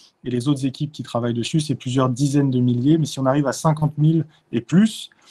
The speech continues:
on aura vraiment là un outil unique au monde pour travailler sur les biomarqueurs vocaux. Et donc, c'est effectivement une,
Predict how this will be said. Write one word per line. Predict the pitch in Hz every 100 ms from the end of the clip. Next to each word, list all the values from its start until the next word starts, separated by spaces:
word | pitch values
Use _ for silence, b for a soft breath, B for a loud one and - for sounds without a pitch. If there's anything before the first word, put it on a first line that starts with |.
| B B B B _ _
on | 147 151
aura | 147 170
vraiment | 147 147 151
là | 147 160
un | 143
outil | 143 - - 170 170 -
unique | 160 175 170
au | 139
monde | 139 170 175
pour | 135 - 156
travailler | - 131 143
sur | 147 143
les | 127
biomarqueurs | 127 135 127 139 120
vocaux. | 113 - _ _ b b b b b b -
Et |
donc, | 120 127
c'est | -
effectivement | 123 135 127 147 156
une, | 147 123 110 107 107